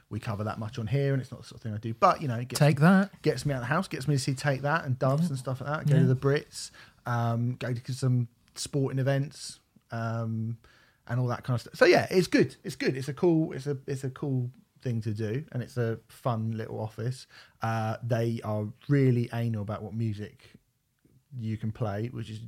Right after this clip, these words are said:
Speaker 1: is not guitar music. Like, the guy sits opposite me, likes, just likes Elton John and Stevie Wonder and Michael Jackson. That's it.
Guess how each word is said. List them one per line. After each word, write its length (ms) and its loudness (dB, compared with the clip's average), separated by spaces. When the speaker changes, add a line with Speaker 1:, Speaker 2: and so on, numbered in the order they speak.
Speaker 1:
is 160 0
not 420 8
guitar 340 -6
music. 280 -8
Like, 140 -6
the 80 -8
guy 240 2
sits 220 -8
opposite 280 -8
me, 220 -6
likes, 420 -4
just 360 -2
likes 360 -8
Elton 260 -8
John 360 -6
and 120 -8
Stevie 320 -10
Wonder 260 -6
and 80 -4
Michael 200 -8
Jackson. 380 -8
That's 260 -2
it. 240 -6